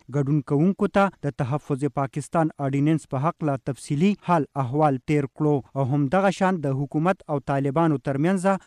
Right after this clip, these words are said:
روانو امن خبرو اترو کې د حکومتي کمیټې غړي فواد حسن فواد د پیپل ګوند وفد د طالبانو سره امن خبرو کې د شوي پرمختګ نه خبر کړو. د ملاقات نه پس د پیپل پارټۍ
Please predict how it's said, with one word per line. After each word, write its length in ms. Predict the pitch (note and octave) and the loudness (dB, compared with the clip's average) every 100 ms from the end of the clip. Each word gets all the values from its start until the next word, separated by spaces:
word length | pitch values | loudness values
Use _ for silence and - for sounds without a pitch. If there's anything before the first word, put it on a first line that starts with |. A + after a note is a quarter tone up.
| - | -4
روانو 460 | D3 C#3+ F#3+ G3 G3+ | 0 2 2 2 -2
امن 200 | D3+ D3 | 0 0
خبرو 380 | C3+ C#3 C#3+ D#3 | 0 -4 -2 -2
اترو 380 | C3 - F#3 F#3+ | -4 -4 0 0
کې 220 | - G3+ - C#3+ | 0 -2 -4 -4
د 60 | |
حکومتي 600 | C#3 C#3+ - D3 C#3 - | -4 -4 -2 0 0 -2
کمیټې 600 | - C3+ C#3 C3+ E3 C3+ | -2 -2 -2 -2 -2 0
غړي 200 | F3 G3+ - _ | 0 0 -2 _
فواد 280 | D3 D3 F#3 D3+ A#2+ | 0 4 4 2 -2
حسن 240 | C#3+ D3 C3 | 0 0 0
فواد 260 | C#3+ E3 F#3+ | 2 4 2
د 160 | D#3 | 0
پیپل 420 | D3+ C#3+ C3+ D3 C#3+ | -4 -4 -2 -2 0
ګوند 300 | D#3 E3+ C3+ | 2 2 2
وفد 260 | F3 G3+ F#3 - | 2 2 -2 -4
د 100 | C#3 | -2
طالبانو 600 | D#3 C#3+ C#3+ E3+ G3+ F#3+ | 0 0 2 2 2 0
سره 280 | F#3 F3 - | 0 -2 0
امن 220 | D#3+ D#3 | 2 2
خبرو 380 | - C#3 C#3 G3 | 0 -2 2 2
کې 240 | - G3 F#3 - | 2 -2 -2 -4
د 40 | F#3+ | -4
شوي 300 | - G3+ C3+ | 0 2 2
پرمختګ 640 | - C#3 C#3+ - D#3 C#3 | 0 0 0 0 -2 0
نه 140 | C#3+ | 0
خبر 360 | C#3+ D3+ C#3 D3 | 0 -2 -2 -2
کړو. 380 | - D#3 D3 B2+ _ - | -2 0 0 0 _ -6
د 180 | D3 C#3+ | -2 0
ملاقات 540 | D3 C#3+ - E3+ - | 2 0 2 0 2
نه 100 | C#3+ | -2
پس 200 | - F#3+ - _ - | 2 0 0 _ -12
د 160 | C3+ C#3+ | -4 -4
پیپل 340 | - C#3 D3 | -2 -2 -2
پارټۍ 480 | C3+ D3 C#3+ F#3+ | -2 -2 0 0